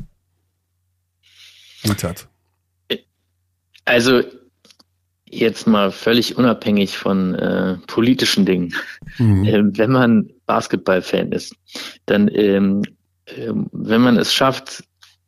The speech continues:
Speaker 2: zu einem Derby Partizan gegen Roter Stern zu gehen, äh, gehen zu können, dann muss man das machen.
Speaker 1: Okay.
Speaker 2: Es ist, äh, einfach beeindruckend, ja. Ähm, klar, es gab diese, äh, Flaggenaktion.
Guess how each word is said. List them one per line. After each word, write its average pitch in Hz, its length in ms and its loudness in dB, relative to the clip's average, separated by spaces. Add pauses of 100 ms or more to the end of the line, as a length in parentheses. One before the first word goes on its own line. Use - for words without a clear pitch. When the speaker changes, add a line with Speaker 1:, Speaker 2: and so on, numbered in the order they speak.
(140)
Speaker 2:
zu - 180 -4
einem 107 220 2
Derby 113 340 4
Partizan 104 560 0
gegen 101 160 2
Roter 107 300 0
Stern 104 320 0
zu 127 220 -4 (100)
gehen, 135 320 0 (460)
äh, 110 200 0
gehen 113 200 2
zu - 140 -4
können, 117 220 0
dann 104 200 2
muss 110 220 -2
man 104 140 2
das 95 180 0
machen. 90 440 -4 (160)
Speaker 1:
Okay. 95 240 -2
Speaker 2:
Es 117 100 0
ist, 120 360 0
äh, 107 160 4
einfach 107 580 -2 (280)
beeindruckend, 107 800 2
ja. 107 180 0 (560)
Ähm, 98 680 0 (400)
klar, 98 320 -2
es 90 120 -8
gab 98 220 -4
diese, 98 640 2 (100)
äh, - 200 0
Flaggenaktion. 110 1200 2